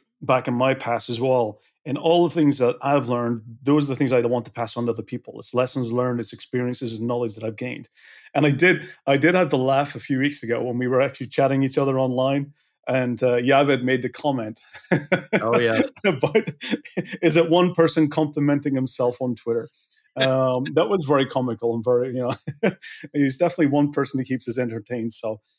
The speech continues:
Speaker 1: um, at some point, I'm looking forward to, to all of us getting together in the future.
Speaker 2: Oh, that
Speaker 1: Uh,
Speaker 2: would be absolutely wonderful. And
Speaker 1: it
Speaker 2: then we
Speaker 1: was,
Speaker 2: could
Speaker 1: it
Speaker 2: have
Speaker 1: was
Speaker 2: that wonderful experience of walking into a bar and say Dublin being mistaken for a certain actor.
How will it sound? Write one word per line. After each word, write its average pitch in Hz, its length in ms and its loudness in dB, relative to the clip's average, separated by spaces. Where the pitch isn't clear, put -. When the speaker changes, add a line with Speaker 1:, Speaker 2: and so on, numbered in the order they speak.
Speaker 1:
um, 117 220 -4
at 123 60 -4
some 135 180 -4
point, 127 200 -4
I'm 120 100 0
looking 131 240 -2
forward 120 340 -2
to, 113 260 -2
to - 140 -14
all 131 200 -4
of 117 80 -4
us 123 120 -4
getting 120 280 -4
together 117 320 -2
in 113 60 -2
the 113 80 -6
future. - 420 -12
Speaker 2:
Oh, 127 360 -6
that 113 220 -4
Speaker 1:
Uh, 110 40 -4
Speaker 2:
would 110 160 -4
be 110 200 -2
absolutely 110 580 -6
wonderful. 104 600 -10
And 127 140 -2
Speaker 1:
it 123 40 0
Speaker 2:
then 139 100 2
we 131 60 2
Speaker 1:
was, 127 80 0
Speaker 2:
could 139 100 -2
Speaker 1:
it 165 60 4
Speaker 2:
have 131 100 4
Speaker 1:
was 123 100 6
Speaker 2:
that 120 80 2
wonderful 131 340 0
experience 127 500 -4
of 117 80 -6
walking 120 320 -2
into 117 220 -2
a 107 40 0
bar 113 300 0
and 104 100 -4
say 113 160 -2
Dublin 113 560 -2
being 110 240 -6
mistaken 113 460 -4
for 110 180 -4
a - 80 2
certain 113 240 -2
actor. 107 400 -6